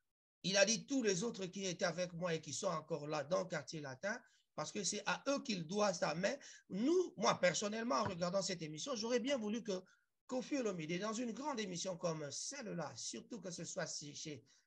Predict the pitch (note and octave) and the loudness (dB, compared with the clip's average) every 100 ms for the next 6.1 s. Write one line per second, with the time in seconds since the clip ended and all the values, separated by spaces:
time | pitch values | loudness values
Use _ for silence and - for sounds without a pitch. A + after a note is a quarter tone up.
0 | _ D3+ F3 F3 E3 G3+ F#3+ C#3+ C#3+ - | _ 2 2 4 -2 0 -4 -4 -6 4
1 | F#3+ E3 C3+ - _ _ - D3 C#3+ C#3 | 4 4 0 -8 _ _ 2 4 4 4
2 | C#3 C3 B2+ B2 A#2+ A#2+ A#2 A2+ C#3+ A3 | 0 -2 -4 -4 -4 -6 -8 -8 -2 0
3 | A3+ A3 A3 - _ D#3 F3 F3+ F#3 F3+ | 0 -2 -6 -10 _ -6 -6 -4 -8 -12
4 | _ _ _ _ _ _ _ _ - G#3+ | _ _ _ _ _ _ _ _ -2 0
5 | B3 G3 G3+ F3+ E3 D#3+ - D#3 D#3 E3+ | 4 4 2 0 0 0 0 0 0 -2